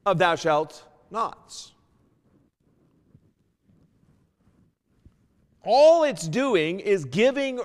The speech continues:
rules. That is it.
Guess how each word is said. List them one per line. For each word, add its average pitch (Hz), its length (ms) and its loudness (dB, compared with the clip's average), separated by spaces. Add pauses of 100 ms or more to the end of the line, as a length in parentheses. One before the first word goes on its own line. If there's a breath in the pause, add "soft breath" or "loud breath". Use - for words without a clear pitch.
rules. 190 880 2 (120)
That 175 400 -2
is 214 220 -8
it. 165 400 -8